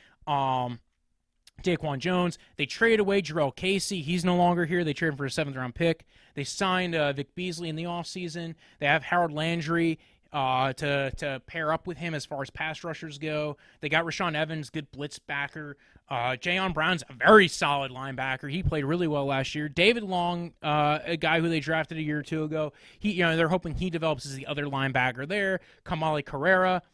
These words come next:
Correa, he, you know, outside, uh, again, another rusher who's like a third rusher, can rotate in with Landry and, um, and, and Vic Beasley. And then you look at the, the, the corners, right? They got Adoree Jackson and Malcolm Butler.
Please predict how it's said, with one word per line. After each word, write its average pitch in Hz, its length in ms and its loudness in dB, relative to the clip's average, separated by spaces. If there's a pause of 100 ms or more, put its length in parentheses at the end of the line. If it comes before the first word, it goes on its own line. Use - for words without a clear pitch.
(220)
Correa, 175 540 2 (420)
he, 180 460 -2
you 180 80 -4
know, 156 220 4
outside, 170 560 2 (100)
uh, 156 220 4
again, 175 200 4
another 180 440 0 (200)
rusher 175 540 0
who's 165 160 2
like 143 120 -8
a 127 80 -8
third 156 280 -6
rusher, 160 460 -4 (260)
can 156 140 -4
rotate 151 400 0
in 151 160 -2
with 143 80 -6
Landry 143 760 -4 (320)
and, 139 380 4
um, 123 460 0 (440)
and, 131 760 -4
and 135 180 -6
Vic 127 220 -8
Beasley. 175 560 -6 (500)
And 180 220 2
then 208 100 2
you 202 80 4
look 254 160 0
at 220 60 -4
the, 196 340 4
the, 180 260 2
the 160 100 -6
corners, 262 580 -2
right? 185 200 2
They 185 60 -4
got 151 300 2
Adoree 175 320 -2
Jackson 175 420 -4
and 151 80 -8
Malcolm 147 320 -4
Butler. 170 400 -2